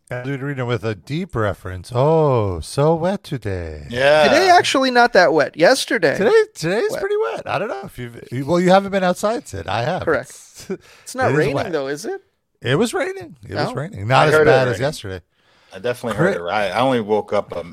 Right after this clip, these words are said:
Speaker 2: a few minutes before we started, but, I mean, I heard it. It was already pounding on the window.
Speaker 1: Yeah, it's definitely raining.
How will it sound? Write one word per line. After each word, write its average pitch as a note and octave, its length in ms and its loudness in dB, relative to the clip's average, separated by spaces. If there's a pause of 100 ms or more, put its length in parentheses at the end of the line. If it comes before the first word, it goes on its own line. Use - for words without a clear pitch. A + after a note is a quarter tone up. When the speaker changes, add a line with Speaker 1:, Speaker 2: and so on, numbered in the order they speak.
Speaker 2:
a E2 100 -12
few F2+ 220 -18
minutes F2+ 280 -12
before E2 360 -14
we E2 100 -16
started, F2+ 480 -6
but, C2+ 160 -20
I B1+ 40 -20
mean, D2 140 -20
I D#2+ 80 -16
heard F#2+ 200 -8
it. - 120 -14 (100)
It F2 80 -12
was F2+ 140 -10
already F#2+ 300 -8
pounding E2 460 -12
on C#2+ 100 -20
the D2 80 -20
window. D#2+ 360 -14
Speaker 1:
Yeah, D3 260 -2
it's - 180 -20
definitely D3 360 -10
raining. D#2+ 280 -16